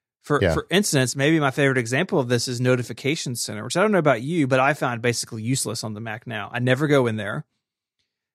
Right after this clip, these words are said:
Speaker 1: Uh, but to make it more compelling in the new system, they have combined notifications and widgets, and it's the widget style from the iPhone and iPad.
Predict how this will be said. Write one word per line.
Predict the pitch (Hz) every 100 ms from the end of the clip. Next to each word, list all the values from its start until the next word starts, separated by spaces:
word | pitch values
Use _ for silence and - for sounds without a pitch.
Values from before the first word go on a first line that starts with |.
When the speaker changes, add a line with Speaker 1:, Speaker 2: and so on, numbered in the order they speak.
| _ _ -
Speaker 1:
Uh, | 135 131
but | 156 147
to | 165
make | 156 175
it | 185 165 - _
more | 160 147 139 147 160 160 156 151 143 143 _ _ _ _ _ _ _ _
compelling | 151 131 - 196 226 139 123 156 214 - _
in | 143 139
the | 135
new | 135 135
system, | - 196 - 123 117 139 - _ _ _ _ -
they | 135 131 131
have | 127 135 127 123 117 113 _ _ -
combined | - 147 131 127 139 151 160
notifications | 143 143 151 151 151 139 165
and | 185 180
widgets, | 123 110 147 - - 147
and | 135
it's | 131 -
the | 127
widget | 127 131 151
style | - - 123 123 135
from | - 123 127
the | 127
iPhone | 117 113 139 147
and | 160
iPad. | 113 110 113 101 113